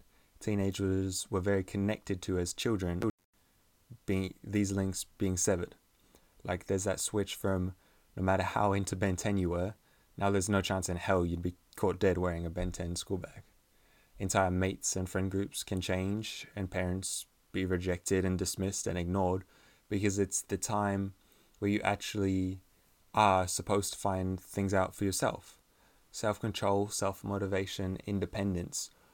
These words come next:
all of these things rely on you having a self and a sense of self. And so in order to learn and do any of them, you actually have to have a self. And so that's what this period is, self-discovery.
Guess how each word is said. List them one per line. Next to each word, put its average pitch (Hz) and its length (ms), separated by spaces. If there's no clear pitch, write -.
all 110 200
of 101 120
these 101 240
things 104 600
rely 101 440
on 98 160
you 101 160
having 98 540
a 101 160
self - 600
and 95 160
a 90 80
sense 101 300
of 95 100
self. - 480
And - 120
so 107 120
in 107 100
order 117 260
to - 180
learn 101 360
and 90 220
do 120 260
any 87 200
of - 120
them, 127 240
you 104 80
actually 101 280
have - 360
to 98 120
have 110 580
a 95 120
self. - 440
And 98 120
so 117 100
that's 110 220
what 101 140
this 104 140
period 101 420
is, - 380
self-discovery. 101 960